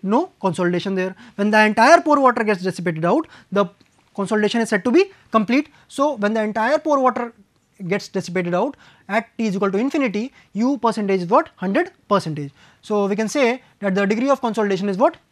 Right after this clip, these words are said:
Hundred percentage there. Now if you talk about at T is equal to T, what happens? We can say that, let's say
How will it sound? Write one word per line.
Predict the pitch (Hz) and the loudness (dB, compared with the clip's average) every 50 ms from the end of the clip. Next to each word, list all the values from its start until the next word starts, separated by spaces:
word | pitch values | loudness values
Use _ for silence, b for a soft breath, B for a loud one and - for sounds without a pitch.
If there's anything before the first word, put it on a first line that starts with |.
| _ _ | _ _
Hundred | - 175 175 226 330 339 - _ _ _ _ | -10 -6 -4 -2 -4 -4 -6 _ _ _ _
percentage | 175 160 - 151 143 151 151 143 147 | -8 -8 -8 -8 -10 -12 -12 -14 -14
there. | 151 151 165 175 b b b b b b b b - | -16 -18 -20 -20 b b b b b b b b -6
Now | 247 285 320 302 | -2 -2 -2 -2
if | - 226 226 | -4 -6 -2
you | 277 | 0
talk | 277 277 269 | 2 2 2
about | 269 294 294 294 - - | 2 0 0 -2 -4 -6
at | 226 240 247 - - _ _ | -6 -6 -6 -6 -12 _ _
T | - 285 285 302 | -6 -4 -2 -2
is | 262 262 | -2 0
equal | 240 254 247 226 | 0 0 0 0
to | 320 349 359 - _ _ _ _ - | -2 -4 -4 -6 _ _ _ _ -2
T, | 277 196 143 b b b b b b - | 0 0 -2 b b b b b b -4
what | 247 269 262 | 0 4 4
happens? | 269 269 277 285 285 - b b b b b b - | 4 4 2 0 -2 -4 b b b b b b -4
We | 254 | -2
can | 240 269 262 | 0 0 0
say | - 320 294 233 202 226 262 b b b b - | 0 2 4 4 4 2 0 b b b b -2
that, | 208 233 220 220 220 247 269 - - | 2 4 4 4 2 0 -6 -8 -4
let's | 254 254 269 - | -2 -2 -2 0
say | - 294 277 285 | 0 0 0 0